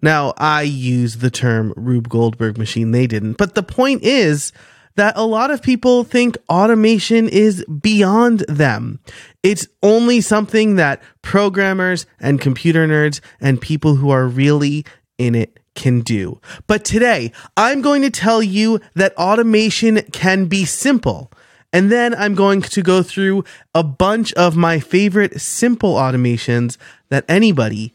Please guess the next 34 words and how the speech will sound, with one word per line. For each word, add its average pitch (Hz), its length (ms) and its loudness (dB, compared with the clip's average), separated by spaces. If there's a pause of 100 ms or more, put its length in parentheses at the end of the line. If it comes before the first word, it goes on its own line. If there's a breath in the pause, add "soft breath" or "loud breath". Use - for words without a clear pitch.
(220)
even 190 480 0 (100)
someone 170 480 0
without 151 500 -2
experience, 139 1120 -2 (720 soft breath)
can 139 520 -2 (440)
start - 480 -6
with. - 400 -10 (140)
So 147 200 0
I'm 139 240 0
really 175 260 4
excited 165 380 -2
for 170 100 0
that. 151 260 0 (220 loud breath)
There's 151 220 0
gonna 170 160 2
be 156 180 -4
a 139 120 2
bunch 156 420 -2
of 208 120 2
show 135 320 0
notes. 117 380 -2 (240 loud breath)
You'll 160 160 2
be 180 160 0
able 170 140 2
to 160 80 2
find 143 380 0
all 170 300 0
of 139 140 0
them 127 380 0 (300 soft breath)
over 139 420 0
at 117 180 -2
how 151 400 -4
I 127 220 -2
built 135 400 -2